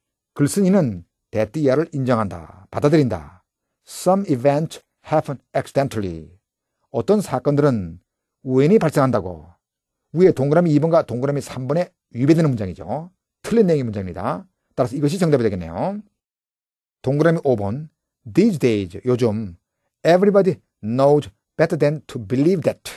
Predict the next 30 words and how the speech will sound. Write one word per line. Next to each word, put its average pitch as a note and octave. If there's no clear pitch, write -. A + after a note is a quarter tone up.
knows E3
better D3
than C#3
to -
believe의 B2
동그라미 A#2
쳐보세요. G#2
know D3
better C3
than B2
to -
부정사하게 A#2+
되면은 G#2+
be D3+
wise C3+
enough D3
not A2+
to B2
부정사, F#2+
즉 D3+
투여하지 G3
않을 D3
정도로는 C3+
현명하다 G#2
이런 C3+
뜻에서 A2
투여할 G3
정도로 D3
어리석진 C#3+
않다, G2